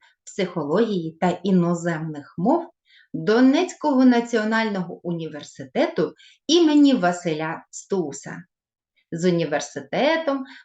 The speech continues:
та, зокрема, з Анатолієм Панасовичем ми співпрацюємо вже кілька років поспіль і в межах відомого вам конкурсу «Слово в душі, душа у слові». А сьогодні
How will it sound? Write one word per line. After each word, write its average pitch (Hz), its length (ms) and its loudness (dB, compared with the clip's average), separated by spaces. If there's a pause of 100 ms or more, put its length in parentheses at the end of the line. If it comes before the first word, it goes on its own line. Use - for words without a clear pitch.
та, 190 120 2
зокрема, 190 600 -2
з - 60 -4
Анатолієм 170 600 -2
Панасовичем 269 1080 -6 (120)
ми 392 120 4
співпрацюємо 254 960 0
вже 185 200 -6
кілька 381 520 -2
років 269 400 -2 (200)
поспіль 208 500 -6 (320)
і 392 180 4
в 226 140 -2
межах 202 720 0 (280)
відомого 175 800 0
вам 151 380 -4
конкурсу 220 800 -2 (260)
«Слово 294 500 0
в 240 120 -8
душі, 254 520 -6
душа 208 520 -4
у 196 40 -14
слові». 190 680 -8 (800)
А 214 140 -4
сьогодні 202 800 -4